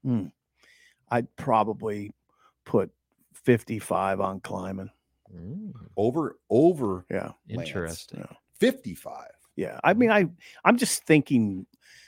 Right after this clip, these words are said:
Speaker 1: sort of, I'm, I'm just using common sense here. I mean, Kleiman, his style fits better than, than Lance's. Now, Lance, I think, could adjust, um,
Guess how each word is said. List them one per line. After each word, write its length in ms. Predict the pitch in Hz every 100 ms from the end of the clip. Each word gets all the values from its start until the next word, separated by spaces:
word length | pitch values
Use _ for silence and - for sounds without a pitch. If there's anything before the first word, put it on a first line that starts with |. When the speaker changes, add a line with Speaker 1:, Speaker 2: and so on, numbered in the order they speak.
| _
Speaker 1:
sort 440 | - - 151 127
of, 280 | 107 95 90 - _ _ _ _ - - _ 1077 1077 1077 1077 932 906 906 906 855 _ _ _ _ _ _
I'm, 140 | 120 127
I'm 160 | 123
just 480 | 123 135 - - - _ _ _ _ -
using 420 | 135 127 120 101
common 440 | - 131 113 90 71
sense 520 | - - 107 - -
here. 320 | 76 - -
I 40 | 87
mean, 280 | 196 95 - - - - _
Kleiman, 760 | - 160 214 226 190 135 117 - _ _
his 240 | - 165 147
style 360 | - 160 135
fits 600 | - - - 131 - -
better 480 | - 92 76 - - _ _
than, 280 | - 104 92 _
than 280 | 110 95 92
Lance's. 580 | 101 98 92 95 95 -
Now, 120 | 107
Lance, 400 | 123 202 190 139
I 60 |
think, 200 | 113 135
could 120 | - 87
adjust, 760 | 92 113 143 - - - _ _ _ - - - _ _
um, 580 | 110 95 82 82 85 -